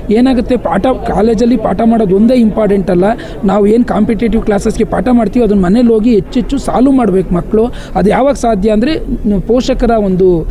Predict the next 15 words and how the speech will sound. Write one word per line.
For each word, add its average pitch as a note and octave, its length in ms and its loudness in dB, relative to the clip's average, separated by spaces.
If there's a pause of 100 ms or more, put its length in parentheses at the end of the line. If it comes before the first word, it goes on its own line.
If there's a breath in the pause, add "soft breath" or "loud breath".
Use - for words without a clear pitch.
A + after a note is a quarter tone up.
(140 loud breath)
ಸಹಕಾರ A3 460 -2
ಬೇಕು. E3 340 -2 (360 loud breath)
ಅದಕ್ಕೆ A3 240 0
ಏನು C4+ 160 2
ಮಾಡ್ತೀವಿ, B3 240 0
ನಾವು A#3 120 0
ಪ್ರತಿ C4+ 380 0
ನಾವು A3+ 180 2
ಟೆಸ್ಟ್ - 280 -2
ಮಾಡಿದಾಗಲೂ A3+ 420 2
ಆ G#3 320 0 (140)
ಕಾಂಪಿಟೇಟಿವ್ G#3+ 520 0
ಕ್ಲಾಸಲ್ಲಿ G#3+ 320 0
ಬಂದಿರೋ G#3+ 260 2
ಮಾರ್ಕ್ಸ್‌ನ G3+ 440 0